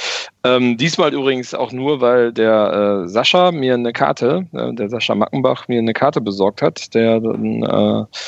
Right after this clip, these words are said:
es mir ermöglicht hat, das Spiel zu sehen. Also vielen Dank nochmal, Sascha, dafür. Sehr viel Spaß gemacht. Ähm, genau, ich finde, dass, ähm, dass, äh, die Allianz Arena liegt, äh, megamäßig beschissen vor den Türen f-, von München,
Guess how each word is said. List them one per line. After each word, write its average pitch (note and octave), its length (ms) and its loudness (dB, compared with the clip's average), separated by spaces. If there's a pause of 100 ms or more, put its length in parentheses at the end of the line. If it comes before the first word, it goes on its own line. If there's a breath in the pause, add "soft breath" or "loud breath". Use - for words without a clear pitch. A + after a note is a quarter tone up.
(160 loud breath)
es - 120 -10
mir B2 140 4
ermöglicht A#2 520 0
hat, - 340 -4
das A2 120 0
Spiel - 240 0
zu - 160 -4
sehen. A2 340 2
Also G2 160 0
vielen G#2+ 220 0
Dank G2 200 0
nochmal, B2+ 280 -2
Sascha, C3 260 0
dafür. C3 360 0 (140)
Sehr - 140 0
viel - 140 -4
Spaß - 260 -2
gemacht. - 320 -2 (560 loud breath)
Ähm, B2 680 2 (340)
genau, B2 380 0
ich C#3+ 140 -4
finde, F3+ 220 2
dass, C#3 320 0
ähm, A#2 680 0
dass, A2+ 300 -6
äh, A2 400 0
die G#2+ 140 2
Allianz A#2+ 340 4
Arena B2+ 380 2
liegt, A#2+ 320 -4
äh, A2+ 380 2
megamäßig C3 640 0
beschissen C#3+ 420 -4
vor C3 180 -2
den B2+ 160 0
Türen C3 540 0
f-, - 320 -16 (220)
von B2 260 0
München, D#3+ 560 2